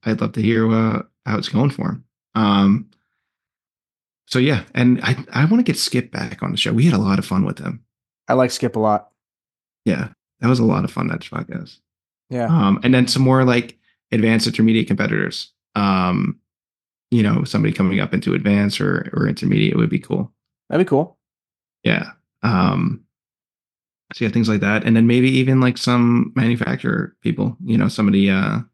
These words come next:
Speaker 1: the heads at, at one of the facilities at Gamebird or Extra, or see what the deal is with Aviat and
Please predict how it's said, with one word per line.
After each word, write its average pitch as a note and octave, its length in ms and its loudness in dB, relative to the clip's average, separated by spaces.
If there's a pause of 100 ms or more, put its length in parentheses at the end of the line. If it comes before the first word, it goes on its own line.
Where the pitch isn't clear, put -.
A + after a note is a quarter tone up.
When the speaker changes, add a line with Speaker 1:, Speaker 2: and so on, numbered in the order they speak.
Speaker 1:
the - 80 -4
heads G#2 300 -2
at, G2+ 280 0
at G#2+ 180 -2
one G#2 100 0
of G2 80 0
the - 80 -4
facilities G2 560 -2
at - 180 -8
Gamebird G2 480 2
or F2 180 -2
Extra, G#2 640 -2
or F2+ 420 -2 (960)
see A2+ 220 -2
what G#2+ 140 2
the F#2 60 -4
deal G#2 260 2
is G#2+ 160 0
with G2 120 -2
Aviat G#2 600 0 (220)
and F2+ 560 -2